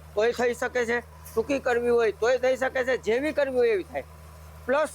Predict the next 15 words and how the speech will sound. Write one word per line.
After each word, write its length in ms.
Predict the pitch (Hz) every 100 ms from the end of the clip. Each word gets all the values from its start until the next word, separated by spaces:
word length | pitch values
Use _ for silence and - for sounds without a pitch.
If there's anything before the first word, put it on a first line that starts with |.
| -
એની 220 | 254 302
સ્પીડ 400 | 311 - 269 320 285 190
જેવી 260 | 226 302
લેવી 240 | 311 269 254
હોય 200 | 226 214
એવી 180 | 196 175
કરી 140 | 175
શકો 260 | 170 151 139
છો. 140 | 135 - - - -
કે 100 | 220
સ્પીડ 300 | 202 - 233
વધારે 340 | 214 180 220 240
થાય 180 | 226 254
છે 200 | 208 147
તો 120 | 185